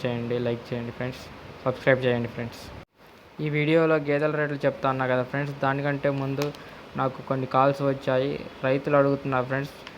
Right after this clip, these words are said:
నా గేదె మిల్క్ ఈల్డ్ నె-, ఈ ఈత చూపెట్-, ట్వంటీ లీటర్స్ చూపెడుతున్నారు, నెక్స్ట్ ఈత పెరుగుతాయని చెప్తున్నారు,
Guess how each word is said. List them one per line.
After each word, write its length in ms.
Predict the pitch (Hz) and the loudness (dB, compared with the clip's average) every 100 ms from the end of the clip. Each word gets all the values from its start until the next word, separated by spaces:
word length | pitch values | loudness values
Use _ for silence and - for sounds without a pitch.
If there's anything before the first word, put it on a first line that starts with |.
| - - 135 135 | -18 -10 -2 4
నా 80 | 135 135 | 4 4
గేదె 240 | 139 147 147 | 4 4 2
మిల్క్ 340 | 147 147 147 160 156 151 147 | 4 2 4 6 6 6 4
ఈల్డ్ 280 | 147 147 147 147 139 | 4 2 2 0 0
నె-, 160 | 131 - - - - 139 | -2 -6 -14 -14 -4 0
ఈ 40 | 143 143 | 4 4
ఈత 80 | 143 151 | 2 2
చూపెట్-, 400 | 151 143 139 - - | 4 6 4 0 -2
ట్వంటీ 240 | 143 139 147 147 | 0 4 6 6
లీటర్స్ 300 | 147 147 - | 4 0 0
చూపెడుతున్నారు, 560 | 135 135 135 135 135 151 135 | 4 4 4 2 4 4 0
నెక్స్ట్ 220 | - 147 | 0 2
ఈత 160 | 143 151 156 156 - - - - | 4 2 0 -2 -12 -16 -2 4
పెరుగుతాయని 580 | 151 143 147 143 135 | 4 6 8 8 6
చెప్తున్నారు, 480 | 131 131 131 131 135 | 2 2 0 4 2